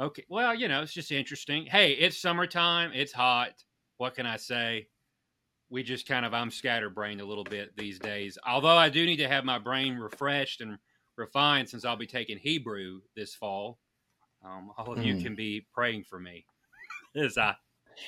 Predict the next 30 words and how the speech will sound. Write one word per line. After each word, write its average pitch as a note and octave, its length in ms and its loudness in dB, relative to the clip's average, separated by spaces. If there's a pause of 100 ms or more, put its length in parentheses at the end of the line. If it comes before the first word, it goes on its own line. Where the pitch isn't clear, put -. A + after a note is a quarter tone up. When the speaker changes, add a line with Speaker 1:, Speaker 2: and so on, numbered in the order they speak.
(520)
Speaker 1:
begin G2 300 -8
that. F#2 100 -6
Speaker 2:
For C#3+ 100 8
those C3 220 8
of B2 140 6
the, B2 260 6 (100)
for, C3+ 300 -2
for - 120 2
those B2 220 4
watching A2+ 360 4
that G#2+ 180 0
don't A2 300 2
know, A#2 500 2 (1400)
Jake's A#2 520 4 (320)
air C#3 160 6
conditioning G#2+ 540 2
in G2 60 0
his G2 160 -2
apartment A2+ 520 0
currently G#2 400 -2
isn't G#2 240 -2
working, G#2+ 400 0
and G#2 80 0
it's G#2+ 160 -2
about G2 240 -4
ninety G#2+ 800 0
outside G2+ 600 0
in G2+ 140 -2
Louisville. G#2 480 0
So G2 440 0